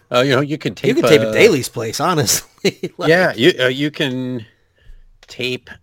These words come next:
Speaker 1: um, you know, as part of, you don't have to tape in order. I, I can't,
Speaker 2: No.
Speaker 1: you know, you could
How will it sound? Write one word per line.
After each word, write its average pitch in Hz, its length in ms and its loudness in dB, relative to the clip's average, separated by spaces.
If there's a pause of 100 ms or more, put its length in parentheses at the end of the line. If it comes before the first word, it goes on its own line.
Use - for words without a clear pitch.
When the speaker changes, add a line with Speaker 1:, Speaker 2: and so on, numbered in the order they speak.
(200)
Speaker 1:
um, 104 680 -6 (120)
you 120 80 -6
know, 110 120 0
as 104 120 -4
part 117 300 0
of, 104 400 2 (1200)
you 143 120 2
don't 208 120 6
have 196 100 0
to - 60 -4
tape 190 180 -2
in 110 80 -4
order. 196 420 -4 (120)
I, 156 180 2 (100)
I 151 60 2
can't, 170 280 -2
Speaker 2:
No. 220 240 -2
Speaker 1:
you 156 220 -8
know, 160 100 2
you 160 160 -8
could 139 380 -4